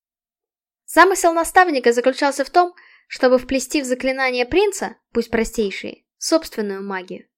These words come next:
На самом деле это совершенно не сказывалось на повышении уровня Тарина, однако при инспекции юноша сумел бы продемонстрировать мощь,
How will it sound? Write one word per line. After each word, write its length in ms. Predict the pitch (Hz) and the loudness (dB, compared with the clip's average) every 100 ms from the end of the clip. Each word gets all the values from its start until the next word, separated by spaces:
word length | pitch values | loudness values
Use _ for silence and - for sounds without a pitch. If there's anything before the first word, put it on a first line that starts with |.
| _ _ | _ _
На 100 | - | -8
самом 360 | - 415 453 392 | 2 4 4 2
деле 280 | 349 381 370 | 4 4 4
это 100 | 339 | 2
совершенно 840 | - 359 370 - - 370 311 233 214 | 0 0 0 0 4 6 6 2 -4
не 120 | 208 | -4
сказывалось 560 | - 233 220 202 196 | 0 2 2 0 -10
на 80 | - | -10
повышении 560 | 208 208 214 226 202 196 | -10 -8 -6 -4 -6 -6
уровня 320 | 202 208 220 | -6 -4 -4
Тарина, 500 | 220 277 370 262 196 - - - - | 0 2 2 0 -4 -8 -20 -14 -6
однако 580 | 226 262 285 277 262 254 | -2 0 -2 0 -2 0
при 160 | 269 | -4
инспекции 540 | 277 - 339 339 - 220 | -4 -4 -2 -4 -2 -4
юноша 480 | 220 269 302 277 247 | -2 -4 -2 -4 -6
сумел 360 | - 254 277 | -4 -2 0
бы 80 | 269 | 0
продемонстрировать 800 | 254 247 247 240 - 269 254 240 | 0 -2 -2 -4 -4 -2 -2 -2
мощь, 300 | 277 349 - | -2 -2 -4